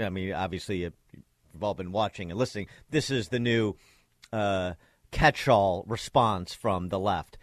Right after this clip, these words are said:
It's misinformation, so I don't have to address issues of competency. Competency. Um, if, and by the way, the,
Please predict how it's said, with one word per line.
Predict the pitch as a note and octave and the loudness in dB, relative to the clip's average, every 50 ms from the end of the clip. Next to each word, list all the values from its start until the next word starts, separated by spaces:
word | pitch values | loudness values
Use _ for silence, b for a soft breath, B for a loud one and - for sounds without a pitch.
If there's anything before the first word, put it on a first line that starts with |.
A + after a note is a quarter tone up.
| b b | b b
It's | C#3+ C#3+ - | -4 -4 -2
misinformation, | D3+ E3+ E3 D#3 - E3 C#3+ - - C3+ B2 B2 B2 B2 A#2 - - A2 G2 F#2 F#2+ b b b b b | 0 2 2 2 2 0 -2 0 -2 -2 2 2 2 2 2 0 -2 -2 -2 -2 -4 b b b b b
so | - - C#3+ B2 | 2 4 6 6
I | A2 B2 C3 | 8 6 6
don't | B2 B2+ A#2+ | 6 4 2
have | B2 A#2 A2+ - | 2 0 0 0
to | - A#2+ G#2+ | 0 0 0
address | G2 - G#2+ A#2 A2 G#2 - - | 0 2 4 4 4 4 4 0
issues | A2+ F#2+ - - A2 F#2 - | -4 -4 -2 -4 -4 -4 -4
of | - - | -6 -6
competency. | - - - F3+ F3+ E3 - E3+ B2+ - - C3+ G2+ - - A2 F2 - - _ _ _ _ _ | -6 0 4 6 6 6 6 4 2 2 -2 -6 -6 -6 -6 -6 -8 -8 -10 _ _ _ _ _
Competency. | - E3+ F#3+ C#3+ - C3 - A#2+ G#2 F2 - G2 D#2 - - _ _ _ _ _ _ _ _ _ _ _ _ _ _ _ _ _ _ _ _ _ _ _ _ _ _ _ _ _ _ b b b b b b b - | 2 2 4 4 4 0 -2 -2 -6 -8 -8 -10 -12 -12 -16 _ _ _ _ _ _ _ _ _ _ _ _ _ _ _ _ _ _ _ _ _ _ _ _ _ _ _ _ _ _ b b b b b b b 2
Um, | B2+ B2 A#2+ A2+ A2 G#2+ G#2 G#2 G#2 - _ - | 4 6 6 6 4 2 0 -4 -8 -10 _ 4
if, | D#3 D3 C3+ - - - - - | 4 4 4 4 0 -10 -4 0
and | C#3+ C#3 C3+ B2 | 0 2 4 6
by | C#3+ C#3 C3 | 6 6 6
the | B2 A#2+ | 6 6
way, | C3 B2+ A#2+ A2 | 6 6 4 4
the, | A2 A2+ A2 G#2+ F#2+ | 2 0 0 -2 -4